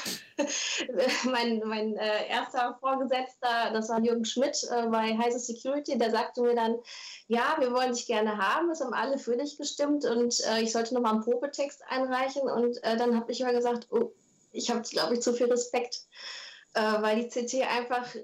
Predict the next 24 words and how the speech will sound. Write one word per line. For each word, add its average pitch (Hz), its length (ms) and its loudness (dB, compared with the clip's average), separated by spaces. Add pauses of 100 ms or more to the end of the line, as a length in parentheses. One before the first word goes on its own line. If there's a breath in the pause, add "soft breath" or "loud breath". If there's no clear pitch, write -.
(240)
ja, 247 280 0
sowas, 226 560 -2
sowas 233 320 -2
Großes 254 420 -2
ist. 214 140 -8
Und 214 120 2
ich, 214 160 -6
äh, 220 240 0
auch - 200 -2
bei 226 100 0
Heise 233 300 0
Online, 247 240 0
man 226 180 0
weiß 233 240 -2
ja, 220 300 -2 (240 loud breath)
wie 226 120 0
kritisch 285 400 0
alle 269 300 0
Leser 269 340 0
bei 247 220 0
uns 233 140 -4
sind. 262 180 0
Ich 240 140 -8
habe 226 120 -8